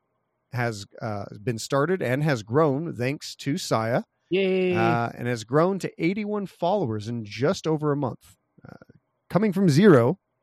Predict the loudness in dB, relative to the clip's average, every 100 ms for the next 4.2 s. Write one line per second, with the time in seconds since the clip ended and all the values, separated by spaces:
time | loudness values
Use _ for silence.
0 | _ -12 -6 -2 0 0 2 4 6 4
1 | 0 -6 -10 -4 -2 0 2 0 _ _
2 | -2 2 2 -2 -12 -14 _ _ -20 -10
3 | -4 -2 4 6 6 4 2 2 -2 0
4 | 0